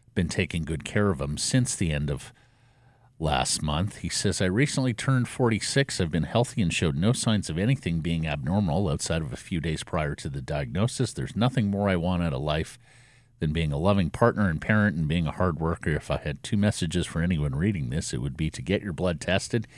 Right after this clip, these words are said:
even just once a year, and don't take anything for granted when it comes to your health. I'll do my best to keep you posted on how things go.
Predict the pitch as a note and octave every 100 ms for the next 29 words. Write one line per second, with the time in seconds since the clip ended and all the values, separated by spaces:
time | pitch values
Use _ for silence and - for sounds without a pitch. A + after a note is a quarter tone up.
0 | - - - _ C2 C#2 D#2 F#2+ F#2+ F#2+
1 | - E2 C#2+ - - - - - E2 A2+
2 | A#2 C3 G#2 C3+ D#3 C#3 D3 C3 A#2 A#2
3 | A#2 - E2 F#2+ E2+ F2 G2+ F2+ - D2
4 | D2 E2 A1+ - C2+ E2 D#2+ D2+ F2 -
5 | - - - F2+ E2 - F#2 - F2 E2+
6 | E2 E2 E2+ D2+ D#2 - E2 D#2+ D2+